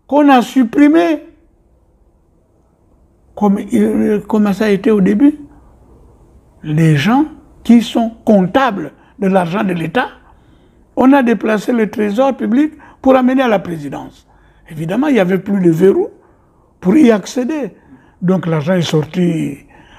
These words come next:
avec la facilité que vous connaissez. Je crois que M. Oligui va rétablir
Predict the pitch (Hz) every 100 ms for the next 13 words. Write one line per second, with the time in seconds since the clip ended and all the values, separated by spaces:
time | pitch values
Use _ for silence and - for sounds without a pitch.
0 | - 175 185 196 240 175 170 165 156 208
1 | 208 196 208 220 214 220 262 170 - -
2 | - - - - - 147 175 180 185 175
3 | 175 156 - 156 147 135 156 180 156 165
4 | 165 160 175 180 160